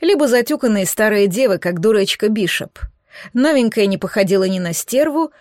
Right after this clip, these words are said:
ни на старую деву, а значит, и преподавателем быть не могла. «Я завтра пробегусь по академии, погляжу, где ректор прячет новое сокровище»,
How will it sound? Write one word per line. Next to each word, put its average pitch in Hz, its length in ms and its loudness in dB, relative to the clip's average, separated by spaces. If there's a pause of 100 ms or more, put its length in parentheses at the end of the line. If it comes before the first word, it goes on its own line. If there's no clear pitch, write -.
(200)
ни 214 240 0
на 277 160 0
старую 214 440 0
деву, 165 440 -6 (320)
а 330 160 0
значит, 370 420 -4
и 302 40 -2
преподавателем 220 960 0
быть 185 200 -2
не 208 100 2
могла. 208 500 -2 (920)
«Я 302 220 2
завтра 233 320 0
пробегусь 208 500 0
по 226 120 -2
академии, 175 720 -4 (180)
погляжу, 226 580 2
где 202 240 0
ректор 208 420 0 (100)
прячет 190 480 -2
новое 185 280 0
сокровище», - 920 -4